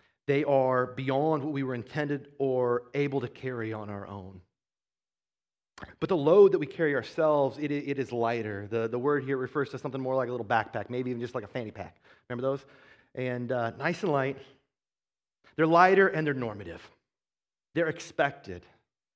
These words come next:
We see this word show up in Acts twenty-seven, where it's describing the cargo of a ship. A ship is designed to carry cargo. It, it's simply doing what it was intended to do. It's carrying out its intended purpose.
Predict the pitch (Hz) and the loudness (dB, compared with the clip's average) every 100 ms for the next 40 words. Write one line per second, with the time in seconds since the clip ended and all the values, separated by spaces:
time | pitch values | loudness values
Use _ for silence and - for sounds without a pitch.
0 | _ _ 151 170 160 147 165 165 - 156 | _ _ -6 -2 -2 2 2 2 2 2
1 | 151 147 151 - 165 147 127 - 156 156 | 4 2 0 -2 -2 0 -2 2 6 6
2 | 143 139 135 131 131 - 139 - 151 143 | 4 2 4 4 2 -2 -6 2 4 4
3 | 135 123 - 147 147 139 131 123 113 113 | -2 -4 2 6 6 6 4 4 2 -2
4 | 123 110 - - - - _ _ _ _ | -6 -8 -4 -6 -6 -20 _ _ _ _
5 | _ _ _ _ - _ _ _ - - | _ _ _ _ -20 _ _ _ -14 -4
6 | 175 175 120 120 139 143 127 104 - 131 | -4 -4 -10 -6 -4 -4 -4 -8 -10 -10
7 | 107 - 151 - - _ _ _ _ _ | -6 -4 -4 -4 -16 _ _ _ _ _
8 | _ 147 160 - 175 160 135 131 196 185 | _ -6 -4 -4 -4 -2 -4 0 2 4
9 | 165 160 139 139 156 156 135 - 120 139 | 4 2 0 -2 -2 -4 -4 -8 -8 -2
10 | 175 185 147 123 - - 175 156 175 175 | 2 2 2 -4 -8 -2 -2 0 0 -2
11 | 143 143 123 - - 240 98 - - | -6 -8 -8 -4 -4 -4 -8 -18 -20